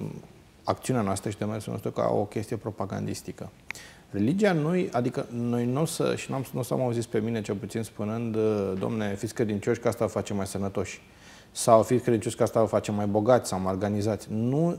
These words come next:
facem propagandă ca la Partidul Comunist. Deci nu, nu asta vreau să spun. Însă, um, cum, uh, credința te face să-i privești pe toți ceilalți egali.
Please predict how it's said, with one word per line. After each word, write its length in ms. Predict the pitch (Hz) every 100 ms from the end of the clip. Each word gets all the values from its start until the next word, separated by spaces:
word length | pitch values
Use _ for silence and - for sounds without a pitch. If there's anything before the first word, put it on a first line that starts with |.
| 113
facem 320 | - 120 139
propagandă 520 | 120 120 113 113 117
ca 100 | -
la 80 | 98
Partidul 380 | 95 101 110 98
Comunist. 580 | 110 101 101 98 - - - - - - -
Deci 160 | 104
nu, 360 | 101 127 143 131
nu 280 | 127 131 135
asta 240 | 131 131
vreau 180 | 110 104
să 140 | -
spun. 300 | 98 - 95 -
Însă, 460 | 131 135 - - - 101 98 101 98 98
um, 240 | 98 95 101 - - - -
cum, 360 | 127 131 139 139
uh, 1080 | 131 127 120 113 - 52 53 - 52 50 50 - - -
credința 520 | - 107 117 190 190
te 100 | 165
face 320 | 120 139 139
să-i 160 | 127 123
privești 360 | 104 113 113 -
pe 60 |
toți 240 | 107 117 107
ceilalți 380 | 110 101 90
egali. 340 | 90 95 85